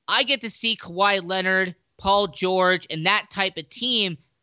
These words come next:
go up against all these teams in the Western Conference. And hey, if Toronto and L A becomes a reality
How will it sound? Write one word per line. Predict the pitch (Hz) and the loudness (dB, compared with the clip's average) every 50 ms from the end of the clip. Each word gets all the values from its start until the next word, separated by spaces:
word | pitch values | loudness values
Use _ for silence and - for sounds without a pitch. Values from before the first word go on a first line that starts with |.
| _ - | _ 0
go | 220 240 247 233 233 - | 2 2 2 2 0 2
up | 214 220 214 202 - _ - | 2 2 2 2 -2 _ -14
against | 185 165 _ - 208 214 208 190 160 - - - _ _ _ - | -16 -16 _ -6 -4 -4 -4 -6 -8 -14 -20 -20 _ _ _ -6
all | 185 220 269 294 302 | -4 -2 0 0 -2
these | 254 302 285 269 - - | -2 -4 -6 -6 -8 -10
teams | - - 254 254 254 240 202 190 | -8 -6 -4 -4 -4 -4 -6 -8
in | 202 | -10
the | 202 185 | -8 -4
Western | 180 202 202 190 - - 180 | -2 -2 -2 -4 -6 -10 -12
Conference. | 160 - 208 226 240 233 - - 175 165 156 - - - - _ _ _ _ _ _ - | -8 -2 0 2 2 0 0 -4 -6 -6 -6 -8 -14 -20 -20 _ _ _ _ _ _ 4
And | 208 214 202 160 - _ _ _ _ _ | 4 4 4 2 -4 _ _ _ _ _
hey, | 226 254 226 165 120 - _ | -2 -2 -2 -2 -4 -10 _
if | - 175 - | -12 -12 -12
Toronto | - - 170 160 185 214 247 262 254 262 254 247 | -14 -18 -12 -6 -2 0 0 0 0 -2 -4 -4
and | 233 208 - | -4 -4 -4
L | 202 208 202 196 190 | -2 -2 -2 0 0
A | 190 196 208 214 208 | 2 2 2 2 0
becomes | - 190 - - - 196 190 185 156 196 | -4 -8 -14 -12 -8 -8 -8 -8 -8 -12
a | 185 | -12
reality | 165 170 165 160 160 170 180 190 208 220 233 254 254 226 - | -10 -8 -6 -2 0 0 0 0 0 0 0 0 -2 -2 -6